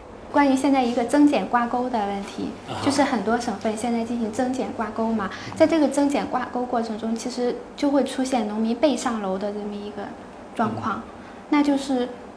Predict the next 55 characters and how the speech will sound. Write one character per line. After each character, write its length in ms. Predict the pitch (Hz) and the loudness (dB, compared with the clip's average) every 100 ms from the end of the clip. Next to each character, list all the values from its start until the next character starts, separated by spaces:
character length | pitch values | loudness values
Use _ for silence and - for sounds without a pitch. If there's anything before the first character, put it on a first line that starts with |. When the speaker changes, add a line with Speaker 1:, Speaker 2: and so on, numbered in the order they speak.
| - | 0
Speaker 1:
对 120 | 294 | 4
于 120 | 254 | 4
这 140 | 247 277 | 2 0
个 200 | 240 214 | 2 0
增 200 | - 285 | 4 4
减 180 | 277 220 | 4 2
挂 160 | 240 240 | -2 0
钩， 220 | 247 254 | -2 -2
就 140 | 254 | -4
是 120 | 233 | -4
你 180 | 220 208 | -4 -4
怎 120 | 208 | -6
么 120 | 214 214 | -6 -6
看？ 220 | - 202 | -8 -4
Speaker 2:
增 120 | - | 2
减 160 | 170 180 | 6 8
挂 160 | 170 151 | 10 10
钩 140 | 165 | 10
是 80 | 156 | 8
二 140 | 170 | 8
零 180 | 165 160 | 8 8
零 180 | 139 170 | 6 6
四 200 | - 180 | 6 4
年 540 | 127 120 135 139 143 - | 6 6 6 6 4 -4
这 180 | - 135 | -4 0
个 240 | 131 120 | 4 4
国 180 | 104 113 | 4 2
务 140 | 120 139 | 2 4
院 160 | 123 | 4
转 240 | 110 107 101 | 2 -2 0
发 200 | 123 123 | 2 4
的 100 | 123 | 2
一 140 | 113 | 2
个 100 | 117 | 0
政 180 | - 113 | 0 -2
策 140 | 110 | -2
文 160 | 98 101 | -2 -2
件， 220 | 135 110 | 0 0
承 180 | - 98 | -2 -4
认 200 | 104 117 | -4 -2
的 80 | 107 | -2
一 60 | 101 | -4
个 80 | |
政 220 | 101 127 98 | -4 -2 -2
策。 220 | 117 104 - - - - - - | -2 -4 -6 -20 -20 -20 -20 -2
我 160 | 113 139 | 4 8
了 160 | 131 | 8
解 160 | 139 113 | 6 2
这 60 | 123 | 0
个 80 | |
背 240 | 123 170 123 | 6 6 6
景 220 | 110 101 | 2 -4
呢， 280 | 107 120 120 | 0 2 2
就 160 | 117 110 | 0 -4
是 340 | - 107 104 | -4 -4 -4